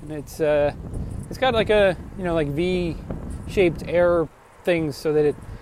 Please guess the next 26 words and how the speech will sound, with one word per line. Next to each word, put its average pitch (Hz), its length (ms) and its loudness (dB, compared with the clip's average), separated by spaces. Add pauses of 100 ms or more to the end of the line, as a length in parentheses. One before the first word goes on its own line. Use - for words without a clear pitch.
(320)
it 143 40 -8
doesn't 160 220 -2
fill 185 200 4
up - 140 2
quite 175 240 4
the 165 60 0
whole 170 180 6
thing, 175 320 2
but 143 80 2
it's, 143 160 2
it's - 1300 -2
supposed 254 200 4
to 247 80 4
be - 60 -2
pretty 226 160 8
comfortable. 226 640 6
I - 760 -10
don't 202 100 2
know, 175 80 4
maybe 214 200 2
it's 196 140 4
not 185 140 2
that 147 200 0
bad. 156 320 4
I'm, 151 160 -2
I'm, 147 300 -4